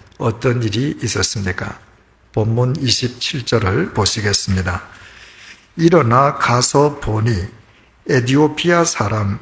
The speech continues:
곧 에디오피아 여왕 간다게의 모든 국고를 맡은 관리인 네 시가 예배하러 예루살렘에 왔다가 돌아가는데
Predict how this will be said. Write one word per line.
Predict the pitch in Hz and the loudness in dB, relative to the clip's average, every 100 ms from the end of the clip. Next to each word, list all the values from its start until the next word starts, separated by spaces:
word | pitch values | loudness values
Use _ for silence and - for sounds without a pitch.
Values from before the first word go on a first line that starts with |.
| - | -6
곧 | - 151 - | 0 0 0
에디오피아 | 143 117 120 139 139 - 156 147 135 | -2 0 2 4 2 0 2 2 2
여왕 | 117 113 127 139 135 | 0 2 2 0 -2
간다게의 | - 113 120 120 139 110 104 117 139 143 123 | -2 0 2 2 0 2 2 2 2 0 -2
모든 | 107 123 147 160 160 | 2 2 4 2 0
국고를 | 160 139 - 147 151 147 131 - - | -2 -8 -2 0 2 2 0 -6 -12
맡은 | - 110 120 - - 151 160 | -2 2 2 0 0 0 0
관리인 | - 117 117 151 127 110 143 135 139 | -2 0 2 0 0 -2 0 0 0
네 | 101 104 101 | 0 0 0
시가 | - - 110 101 147 - - - - | -2 -2 0 0 -2 -6 -18 -18 -4
예배하러 | 110 127 139 151 117 113 147 - 110 | 2 2 2 0 0 0 0 0 0
예루살렘에 | 104 120 127 120 123 143 147 | 0 0 0 0 0 2 2
왔다가 | 135 113 110 113 113 135 135 | 2 0 0 -2 0 -2 0
돌아가는데 | 110 113 107 98 104 107 95 92 | 0 0 0 0 2 0 -2 -4